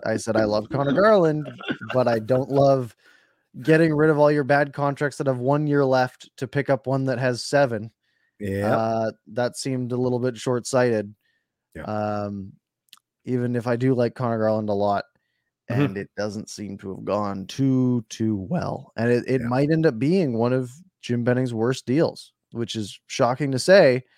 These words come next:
Speaker 2: <laughs>
Speaker 1: Um, but it genuinely could be, right? It, espe-
Speaker 2: Yeah.
Speaker 1: you know, getting rid of a first-round pick and taking on a big cap hit,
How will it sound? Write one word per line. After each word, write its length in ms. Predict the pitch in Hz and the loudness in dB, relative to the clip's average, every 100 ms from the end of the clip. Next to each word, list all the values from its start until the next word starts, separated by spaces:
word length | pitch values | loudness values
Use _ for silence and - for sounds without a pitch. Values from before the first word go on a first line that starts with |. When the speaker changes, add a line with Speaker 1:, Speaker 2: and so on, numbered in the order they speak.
| - | -4
Speaker 2:
<laughs> 420 | - 196 - 190 | 6 6 6 4
Speaker 1:
Um, 680 | 120 120 117 117 110 110 - _ _ _ _ _ 120 - | 4 4 4 2 -2 -4 -8 _ _ _ _ _ -18 2
but 320 | 127 123 - | 4 4 2
it 200 | 127 123 107 | -2 -2 0
genuinely 540 | 123 139 175 175 160 | 2 4 4 2 0
could 340 | - 151 180 | 0 0 0
be, 200 | 127 98 | -2 -4
right? 380 | 95 104 135 165 - - | -2 0 0 0 -6 -6
It, 260 | 120 113 - | -4 -4 -6
espe- 380 | 131 120 - 139 | -6 -2 2 2
Speaker 2:
Yeah. 40 | |
Speaker 1:
you 100 | 123 | 2
know, 120 | 123 123 | 0 2
getting 280 | 131 139 | 2 2
rid 120 | 131 135 | 2 2
of 160 | 120 - _ _ _ | 0 -6 _ _ _
a 80 | 123 | -4
first-round 560 | 143 139 - 135 120 | 0 0 2 0 0
pick 260 | 131 123 - - | -2 -4 -4 -8
and 300 | 120 127 120 | -4 -4 -2
taking 360 | 127 120 123 | -2 0 -2
on 220 | 113 120 | -2 -2
a 60 | 117 | -4
big 320 | 98 120 110 | -2 -4 -4
cap 320 | - 120 117 | -2 0 0
hit, 300 | 127 123 113 | 0 -2 -2